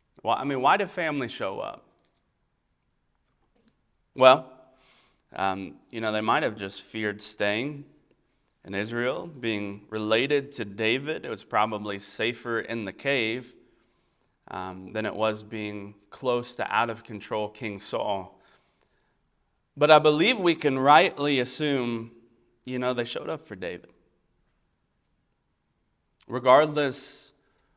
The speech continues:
of how difficult things might have been in the past or how wonderful things might have been in the past, family shows up. And just a side note,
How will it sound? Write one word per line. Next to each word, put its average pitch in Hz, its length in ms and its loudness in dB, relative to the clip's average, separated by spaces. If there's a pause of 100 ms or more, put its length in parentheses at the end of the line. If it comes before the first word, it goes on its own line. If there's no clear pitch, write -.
(120)
of 107 420 -2 (1400)
how 127 200 -6
difficult 131 680 -6
things 127 320 -8
might 110 200 -4
have 104 120 -12
been 107 120 -8
in 104 120 -10
the 98 60 -10
past 98 520 -6
or 95 80 -14
how 92 160 -10
wonderful 127 560 -8
things 107 420 -12
might 98 200 -8
have 95 200 -14
been 98 200 -14
in 95 80 -14
the 95 80 -16
past, 95 680 -16 (680)
family 87 480 -12
shows 90 320 -14
up. 87 200 -16 (4000)
And 104 100 -8
just 117 220 -4
a 110 60 -8
side 117 260 4
note, 101 340 -4